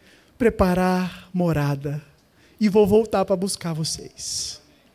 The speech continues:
Olha como a gente precisa olhar pro futuro. "Na casa do meu Pai tem muitas moradas. Vocês não vão ficar sozinhos por aí não, tá bom? Eu vou voltar pra pegar todos vocês e levar pra casa."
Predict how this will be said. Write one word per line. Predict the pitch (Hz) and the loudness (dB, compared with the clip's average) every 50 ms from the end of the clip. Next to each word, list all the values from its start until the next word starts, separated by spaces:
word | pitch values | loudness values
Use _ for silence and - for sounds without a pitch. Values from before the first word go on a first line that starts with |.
| _ _ _ _ _ _ _ _ _ _ _ _ _ _ _ _ _ _ _ _ _ _ _ _ _ _ _ _ _ - - - - - - _ _ _ - | _ _ _ _ _ _ _ _ _ _ _ _ _ _ _ _ _ _ _ _ _ _ _ _ _ _ _ _ _ -20 -20 -20 -20 -20 -20 _ _ _ -2
Olha | 196 196 220 262 302 311 | 4 6 8 8 8 8
como | - 320 302 | 6 6 6
a | 285 | 8
gente | 285 285 - | 8 6 4
precisa | - 220 247 285 269 269 | 2 0 0 2 4 6
olhar | 262 254 254 247 | 6 6 6 4
pro | - | 2
futuro. | - 262 254 - 285 320 330 339 349 349 320 262 - - _ _ _ _ _ _ _ _ _ _ _ _ _ _ _ _ _ _ _ _ _ _ _ _ _ _ - | 0 0 0 6 8 8 10 10 8 6 2 -2 -6 -20 _ _ _ _ _ _ _ _ _ _ _ _ _ _ _ _ _ _ _ _ _ _ _ _ _ _ 0
"Na | 240 262 | 2 2
casa | - - 311 311 285 | 6 8 8 8 8
do | 269 330 311 | 8 6 6
meu | 320 302 269 240 | 8 8 8 8
Pai | - - 277 285 302 302 294 | 6 6 8 10 10 8 8
tem | 294 285 277 | 6 4 4
muitas | 262 302 311 - 302 277 226 | 6 4 6 6 6 4 6
moradas. | 226 254 247 208 180 180 196 202 202 175 151 131 131 156 - | 4 4 4 6 6 6 4 4 2 2 0 -4 -4 -4 -4
Vocês | - - - 240 220 202 | -2 0 0 0 2 4
não | 294 320 339 294 | 4 4 6 6
vão | 277 294 | 4 4
ficar | 285 - 285 - - 240 240 | 4 2 -2 0 0 0 0
sozinhos | - - 285 262 226 190 220 240 262 254 | 0 0 0 0 0 0 0 0 0 2
por | - 269 254 | 2 4 4
aí | 247 247 262 262 | 4 4 4 4
não, | 226 208 202 208 214 202 175 | 4 4 4 4 4 2 0
tá | - 202 190 | 0 2 6
bom? | 214 240 285 339 302 - - - _ _ _ _ _ _ _ _ _ _ _ _ _ _ _ - | 8 8 8 8 4 0 -8 -20 _ _ _ _ _ _ _ _ _ _ _ _ _ _ _ 4
Eu | 208 | 8
vou | 226 311 285 | 8 8 10
voltar | 320 320 302 311 277 277 277 | 10 8 8 8 6 4 4
pra | 277 247 | 4 0
pegar | 277 - 240 214 214 240 226 | 2 4 4 6 6 4 4
todos | 233 - - 320 370 392 370 339 | 4 4 8 8 8 8 8 4
vocês | 330 302 - - 254 240 240 220 | 2 2 2 4 4 4 4 4
e | |
levar | 233 226 220 214 | 0 0 0 0
pra | - 208 - | 0 0 -2
casa." | - 180 156 135 123 117 110 - 135 - - | -2 -4 -4 -4 -4 -6 -8 -10 -12 -14 -20